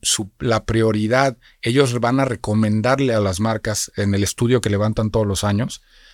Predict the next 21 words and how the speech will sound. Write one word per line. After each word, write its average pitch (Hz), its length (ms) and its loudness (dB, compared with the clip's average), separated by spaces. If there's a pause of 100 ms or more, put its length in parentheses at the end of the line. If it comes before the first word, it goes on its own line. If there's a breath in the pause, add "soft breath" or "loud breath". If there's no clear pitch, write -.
(140 soft breath)
le 113 80 2
van 120 100 2
a 143 80 8
recomendar 107 440 2
a - 20 0
las 107 160 0
manta-, 120 340 -4
a 117 60 -4
las 98 160 -2
marcas 117 260 -2
dos 117 160 0
segmentos, - 800 -4 (200)
healthcare, - 680 0 (180)
que 101 100 -4
es 95 120 0
maravilloso, 95 640 0 (240)
y 104 140 -6
hombres, 180 420 -2 (460)
como 110 260 -4
prioridad. 113 480 0
Ellos 156 400 2